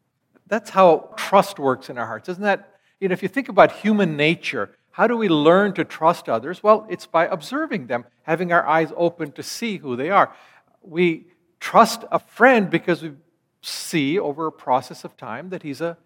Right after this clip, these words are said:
good friend. We love and trust a wife because we see <laughs> over a process of time that she's loving and loyal.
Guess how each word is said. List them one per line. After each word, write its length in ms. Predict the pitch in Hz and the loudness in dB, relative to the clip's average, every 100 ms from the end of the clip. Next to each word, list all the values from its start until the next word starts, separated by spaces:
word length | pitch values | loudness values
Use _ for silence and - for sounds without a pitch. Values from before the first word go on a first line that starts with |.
| _ _ | _ _
good 260 | - 247 208 | -8 -8 -8
friend. 400 | - 139 101 92 _ _ _ _ _ _ _ _ _ | -14 -20 -20 _ _ _ _ _ _ _ _ _ _
We 100 | 131 | -4
love 300 | 131 143 165 | 2 2 2
and 140 | 156 | -6
trust 400 | - 156 156 - | -4 -2 -2 -4
a 40 | 139 | -6
wife 540 | 123 120 143 214 - | 2 4 4 0 -4
because 300 | 160 160 131 | -8 -6 -6
we 80 | 135 | -8
see 240 | - 160 | -8 -8
<laughs> 80 | 123 | -10
over 160 | 135 139 | -8 -10
a 60 | |
process 460 | - 165 151 160 - | 2 4 4 2 -8
of 120 | - | -6
time 280 | 151 165 185 _ _ _ - | 0 0 -2 _ _ _ -20
that 120 | - | -12
she's 180 | 180 175 | -6 -2
loving 580 | 165 240 226 131 113 120 | 2 2 2 -4 -6 -16
and 140 | 143 | -12
loyal. 540 | 160 220 320 143 - | -10 -10 -8 -10 -10